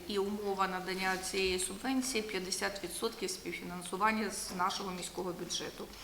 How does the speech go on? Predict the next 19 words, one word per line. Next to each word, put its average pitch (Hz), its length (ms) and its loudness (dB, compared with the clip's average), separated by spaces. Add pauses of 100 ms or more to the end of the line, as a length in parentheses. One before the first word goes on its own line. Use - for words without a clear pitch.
(320)
Тому 202 360 2 (920)
два 190 260 6
сто 190 200 2
сімдесят 185 580 2
шість 196 360 4
шістсот 180 440 2
сімдесят 185 440 -2
сім — 175 300 0 (120)
це 170 180 0
наше 165 240 0
співфінансування, 214 1120 0 (460)
і 196 120 4
така 202 300 4
ж 190 80 0
сума — 233 580 4 (160)
отримана 202 480 0
субвенція. 170 880 -4 (520)
І 220 180 2
крім 240 340 2